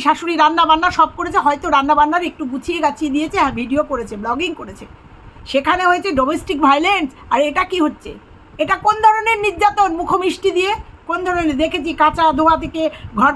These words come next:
পরিষ্কার করা, ঘর মোছা সবটাই বউটাকে দিয়ে করানো হচ্ছে, আর মা শাশুড়ি ভিডিও করছে, ভিডিও ধরছে বৌমার সামনে। তারপরে দেখলাম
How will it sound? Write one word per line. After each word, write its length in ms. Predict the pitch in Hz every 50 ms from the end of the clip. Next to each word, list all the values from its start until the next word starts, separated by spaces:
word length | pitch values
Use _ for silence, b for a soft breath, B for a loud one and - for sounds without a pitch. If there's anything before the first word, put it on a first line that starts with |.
| - 339
পরিষ্কার 320 | 320 320 - - 330 311
করা, 180 | - 330 311 311
ঘর 240 | 254 214 247 285 302 311
মোছা 240 | 320 311 311 320 285
সবটাই 400 | - 311 311 311 - 320 294 262 247
বউটাকে 300 | 262 254 294 269 294 269
দিয়ে 120 | 269 262 - 240
করানো 220 | 226 233 240 233 208
হচ্ছে, 220 | 202 - - 208 190 B B B B -
আর 100 | 190 196 220 247
মা 120 | 269 311 370 427 - - - - - - - - -
শাশুড়ি 360 | 240 233 - 339 339 403 466 453 339 208 220
ভিডিও 260 | 247 240 262 294 285
করছে, 360 | 254 - 269 214 - - 240 208 202 202 247
ভিডিও 220 | 311 311 415 403 403
ধরছে 300 | 370 359 349 359 - 311
বৌমার 320 | 277 285 277 269 269 - - -
সামনে। 200 | 254 240 208 - B B B B B - -
তারপরে 300 | 302 320 320 349 339 349
দেখলাম 340 | 330 320 - 349 370 415